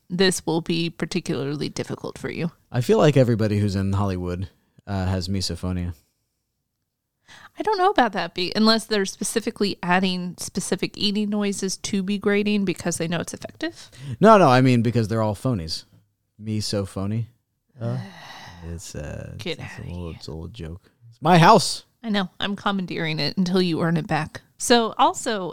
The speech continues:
Speaker 1: in nineteen eighty-four, a young boy named Andy Smith wrote a letter to President Ronald Reagan asking for federal funds to clean his bedroom after his mother called it a disaster area.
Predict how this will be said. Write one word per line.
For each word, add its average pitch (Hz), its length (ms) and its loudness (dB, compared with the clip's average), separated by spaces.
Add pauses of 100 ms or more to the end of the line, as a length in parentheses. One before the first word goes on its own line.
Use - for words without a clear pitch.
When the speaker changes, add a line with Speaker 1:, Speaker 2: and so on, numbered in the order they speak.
Speaker 1:
in 185 180 -2
nineteen 180 380 -2
eighty-four, 165 500 -2
a 165 80 0
young 233 400 0
boy 220 240 0
named 170 380 -2 (180)
Andy 277 420 0
Smith - 580 -2
wrote 208 240 2
a 214 60 4
letter 220 320 0
to - 120 -10
President - 480 -6
Ronald 220 400 0
Reagan 202 420 -4 (560)
asking 233 460 -2
for 190 240 2
federal 262 440 -2
funds 233 420 -2
to 208 100 -8
clean 233 320 2
his 220 200 0
bedroom 214 440 -4
after 185 300 -2
his 180 140 0
mother 202 220 0
called 160 280 -4
it 180 120 -2
a 196 60 0
disaster 180 640 -4
area. 131 520 -8